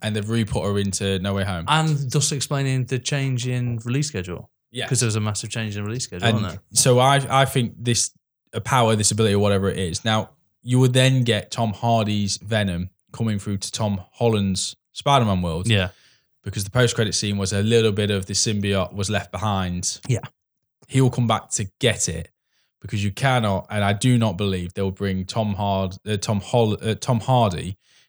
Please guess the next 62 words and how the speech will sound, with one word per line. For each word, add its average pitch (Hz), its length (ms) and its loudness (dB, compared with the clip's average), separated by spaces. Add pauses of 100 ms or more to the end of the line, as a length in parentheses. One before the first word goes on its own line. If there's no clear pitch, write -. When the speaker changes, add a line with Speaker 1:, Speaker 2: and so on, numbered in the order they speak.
Speaker 1:
into 101 160 -8
the 104 100 0
M 104 100 0
C 98 160 -2
U 98 120 0
as 92 100 -2
a 95 40 -2
villain, 85 360 -4 (240)
as 95 160 -2
Venom. 87 420 -2
Speaker 2:
No. 190 160 2 (240)
Speaker 1:
They 104 60 -4
need 127 120 4
to 131 60 6
make 117 140 4
him 113 80 2
an 120 60 2
anti-hero. 92 800 0 (140)
Speaker 2:
Yep. 101 320 -4
Speaker 1:
Where 101 160 0
he 104 60 2
still 120 320 4
wants 117 240 0
to 110 100 0
bite 117 320 2
people's 143 360 6
heads 147 260 6
off, 117 360 4 (140)
but 113 200 2
he's 104 160 -4
contained 101 720 -2
and 104 120 -4
he's 98 140 0
a 95 60 0
good 95 160 -2
guy. 82 280 -6 (120)
Speaker 2:
Yeah. 98 320 -2 (340)
Speaker 1:
So 110 180 4
that 101 240 2
means 104 260 2
that 98 160 -2
we'll 107 180 2
get 95 180 -2
a 101 140 -4 (540)
Carnage-like 104 680 -4
character 95 680 -2 (300)
Speaker 2:
Yeah, 208 100 4
Speaker 1:
that, 214 60 4
Speaker 2:
no, 151 120 4
I 104 40 2
get 104 160 2
Speaker 1:
that 107 60 -2
Speaker 2:
it. - 40 -6
Speaker 1:
Tom 117 160 0
Hardy 107 220 0
has 98 120 -2
to - 80 -10
come 101 240 -4
and 98 280 -4
kick 117 180 -4
its - 140 -4
ass. - 400 -6